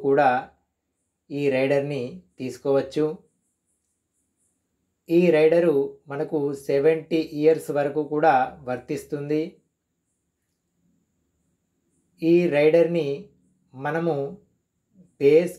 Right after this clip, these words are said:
పాలసీ సమ్ అష్యూర్డ్‌తో ఈక్వల్‌గా తీసుకోవచ్చు, లేదు అంటే దానికంటే తక్కువగా కూడా మనము తీసుకోవడానికి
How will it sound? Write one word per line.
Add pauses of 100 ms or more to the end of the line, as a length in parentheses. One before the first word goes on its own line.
(100)
పాలసీ (200)
సమ్
అష్యూర్డ్‌తో (420)
ఈక్వల్‌గా (140)
తీసుకోవచ్చు, (960)
లేదు (100)
అంటే (560)
దానికంటే (580)
తక్కువగా (100)
కూడా (360)
మనము (420)
తీసుకోవడానికి